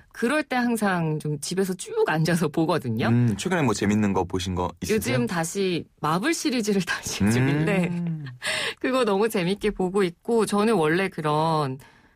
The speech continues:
Speaker 1: 액션 스릴러 좋아해요.
Speaker 2: 아, 그러시구나.
Speaker 1: 미션 임파서블 시리즈 이런 거. <laughs> 또 봐도 또 봐도 재밌더라고요,
Speaker 2: 어.
Speaker 1: 저는.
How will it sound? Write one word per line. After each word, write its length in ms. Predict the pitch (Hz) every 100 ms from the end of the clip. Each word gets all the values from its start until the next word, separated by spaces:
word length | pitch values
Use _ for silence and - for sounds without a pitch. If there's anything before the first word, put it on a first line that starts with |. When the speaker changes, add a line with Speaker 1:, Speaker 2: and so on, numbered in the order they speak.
| _ -
Speaker 1:
액션 420 | 175 - 349 381
스릴러 380 | 359 254 220 180
좋아해요. 640 | - 160 156 135 127 131
Speaker 2:
아, 340 | 87 92 113 127
그러시구나. 440 | 95 87 - -
Speaker 1:
미션 320 | 208 120 320
임파서블 500 | 285 240 220 - 190
시리즈 340 | 180 - 160 -
이런 280 | - - -
거. 80 | - - - -
<laughs> 1120 | - 277 277 - 262 262 - - 233 214 165 131
또 160 | 359
봐도 280 | 415 508 466
또 140 | - 294
봐도 200 | 247 180
재밌더라고요, 680 | - 92 85 82 120 117
Speaker 2:
어. 40 | 113
Speaker 1:
저는. 400 | 139 117 113